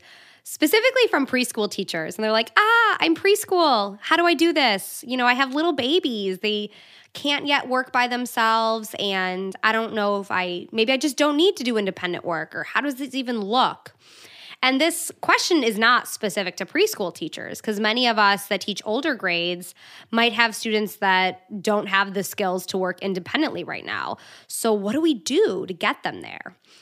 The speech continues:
And I wanna pull a little bit of inspiration from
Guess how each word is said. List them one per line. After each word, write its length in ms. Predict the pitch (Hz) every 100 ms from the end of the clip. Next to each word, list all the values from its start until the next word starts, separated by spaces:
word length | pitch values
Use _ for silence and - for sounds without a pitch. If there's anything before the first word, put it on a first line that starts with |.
| - -
And 120 | 220
I 40 |
wanna 220 | 233 285
pull 420 | 311 - 294 294 240
a 40 |
little 160 | 240 220
bit 100 | 214
of 80 |
inspiration 720 | 220 220 - 208 202 202 202
from 360 | 190 190 175 185